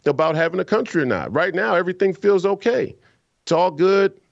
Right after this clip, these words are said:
I can go to the mall. I can in, in, immerse myself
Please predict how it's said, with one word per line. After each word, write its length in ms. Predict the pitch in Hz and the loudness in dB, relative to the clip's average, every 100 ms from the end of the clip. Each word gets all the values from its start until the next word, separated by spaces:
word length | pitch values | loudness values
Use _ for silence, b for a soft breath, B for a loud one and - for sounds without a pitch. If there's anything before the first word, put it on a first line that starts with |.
| _ | _
I 120 | 113 | -4
can 100 | 120 | -2
go 160 | 113 143 | 0 0
to 80 | 151 | 0
the 80 | |
mall. 540 | 127 151 175 175 170 156 | 0 2 2 2 0 -2
I 100 | 123 | -4
can 180 | 123 120 | -2 -2
in, 220 | 117 117 | 0 0
in, 180 | 120 113 | 0 0
immerse 460 | 113 110 156 180 175 | 0 0 0 -2 -2
myself 600 | 165 165 156 165 160 160 | -2 -2 -2 0 0 -2